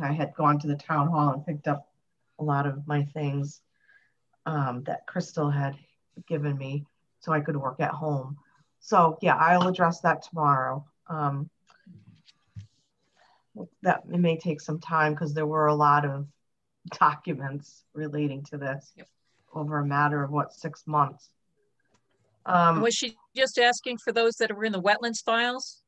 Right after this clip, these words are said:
Speaker 2: in the agency files, or was she just saying for town hall? Do you need her to clarify whose files?
Speaker 1: Well, it has
Speaker 2: Other
Speaker 1: to do with the investigation into the copper sulfate, and we were the only ones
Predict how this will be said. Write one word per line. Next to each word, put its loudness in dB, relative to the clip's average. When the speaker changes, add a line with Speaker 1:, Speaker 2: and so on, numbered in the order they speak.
Speaker 2:
in -6
the 0
agency -6
files, 0
or -4
was 0
she -6
just -4
saying 0
for -6
town -2
hall? -2
Do -16
you 2
need 0
her 0
to -6
clarify 2
whose -6
files? 0
Speaker 1:
Well, 2
it 8
has 4
Speaker 2:
Other 4
Speaker 1:
to 0
do 0
with 0
the -6
investigation 2
into -2
the -2
copper 2
sulfate, 0
and -4
we -4
were -2
the -2
only 0
ones 0